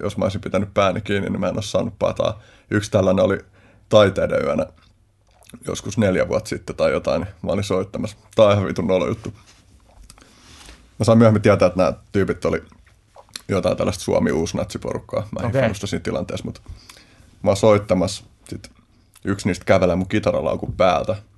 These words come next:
Speaker 1: Sit mulla tulee vaan täysin spontaanisti, "Homo." <laughs> Sit se, sit se ty-, tyyppi niinku
Speaker 2: Siis mitä,
Speaker 1: pysähtyi.
Speaker 2: siis silleen, että se ratisi oikein vai?
Speaker 1: No siis se käveli se mun kita-, siis se oli semmonen pehmeä laukku.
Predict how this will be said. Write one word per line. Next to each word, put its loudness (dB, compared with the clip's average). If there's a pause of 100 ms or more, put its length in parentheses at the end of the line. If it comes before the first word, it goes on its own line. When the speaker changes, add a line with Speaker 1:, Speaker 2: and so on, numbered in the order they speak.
(180)
Speaker 1:
Sit -16
mulla 4
tulee 6
vaan 4
täysin 4
spontaanisti, -2 (560)
"Homo." 4 (520)
<laughs> -4
Sit 0
se, -10 (840)
sit 4
se 8 (600)
ty-, 2 (200)
tyyppi 6
niinku 2
Speaker 2:
Siis 2
mitä, 6
Speaker 1:
pysähtyi. 6
Speaker 2:
siis 4
silleen, 8
että 2
se 6
ratisi 2
oikein -6
vai? -8 (320)
Speaker 1:
No 2
siis 0
se 2
käveli 6
se 4
mun 6
kita-, -2
siis -6
se 6
oli 6
semmonen 4
pehmeä 4
laukku. -6